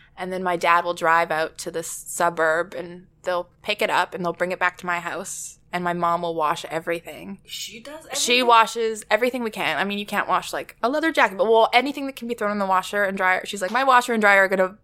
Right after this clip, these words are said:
Speaker 1: break any day now," 'cause that's, we wash everything. Their hydro bill's crazy. <laughs> And then she packages it up, and then they drive down to the Greyhound station, and then it goes on the bus, and then it comes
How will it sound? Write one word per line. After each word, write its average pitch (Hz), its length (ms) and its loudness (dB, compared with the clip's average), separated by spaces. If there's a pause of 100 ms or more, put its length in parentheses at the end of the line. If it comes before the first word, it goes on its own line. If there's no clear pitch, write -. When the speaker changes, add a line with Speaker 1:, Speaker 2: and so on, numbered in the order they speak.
Speaker 1:
break 185 340 4
any 196 240 4
day 190 180 4
now," 185 220 6
'cause 196 200 -6
that's, 196 280 2
we 220 140 -4
wash 196 260 2
everything. 190 400 -10 (360)
Their 214 120 2
hydro 208 280 6
bill's 185 200 0
crazy. - 500 2
<laughs> - 40 0 (880)
And 247 220 6
then 240 200 2
she 220 360 -2
packages 254 560 -2
it 233 80 4
up, 190 340 2
and 202 160 -6
then 185 420 -4 (680)
they 190 220 -2
drive 190 380 2
down 185 220 0
to - 100 -12
the 262 80 -6
Greyhound 175 440 -2
station, 247 460 -6
and 202 100 -4
then - 80 -8
it 127 140 -14
goes 185 180 -2
on 202 120 -4
the 220 80 -4
bus, - 380 -4
and 196 120 -4
then 185 100 -6
it - 120 -10
comes 196 560 -10